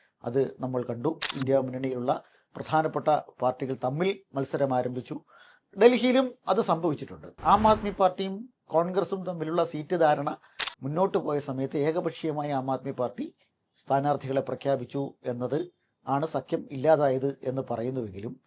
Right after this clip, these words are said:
ഇന്ത്യ മുന്നണി എന്ന് പറയുന്ന മുന്നണിയിൽ ആം ആദ്മി പാർട്ടിക്ക് താല്പര്യമില്ല എന്നത് അതിൻ്റെ ഒരു കാരണമാണ്. ഇന്ത്യ മുന്നണിയെ നയിക്കേണ്ടത്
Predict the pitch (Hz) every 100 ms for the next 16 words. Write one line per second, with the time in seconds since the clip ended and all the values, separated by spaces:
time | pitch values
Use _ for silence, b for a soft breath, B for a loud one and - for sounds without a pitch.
0 | b b b 147 190 233 269 233 208 190
1 | 180 156 147 147 139 135 131 151 156 170
2 | 175 - - 123 143 147 147 139 131 -
3 | 123 135 117 127 - 160 165 123 120 127
4 | - - _ _ _ 147 190 196 175 -
5 | 127 139 135 131 117 104 82 - 185 226
6 | 240 226 226 240 185 180 190 208 202 202